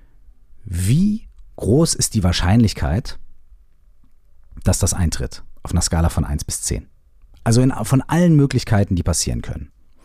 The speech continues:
Wie viele kleine Rädchen müssen ineinander greifen, damit der größte anzunehmende Unfall wirklich passiert?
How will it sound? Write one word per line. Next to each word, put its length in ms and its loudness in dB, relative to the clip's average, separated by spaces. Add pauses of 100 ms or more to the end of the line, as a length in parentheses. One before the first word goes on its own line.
(720)
Wie 300 4
viele 640 -2 (320)
kleine 480 4
Rädchen 340 2
müssen 220 4
ineinander 840 4
greifen, 680 0 (240)
damit 420 2
der 120 0
größte 520 0
anzunehmende 580 2
Unfall 540 -2 (260)
wirklich 480 0
passiert? 640 -2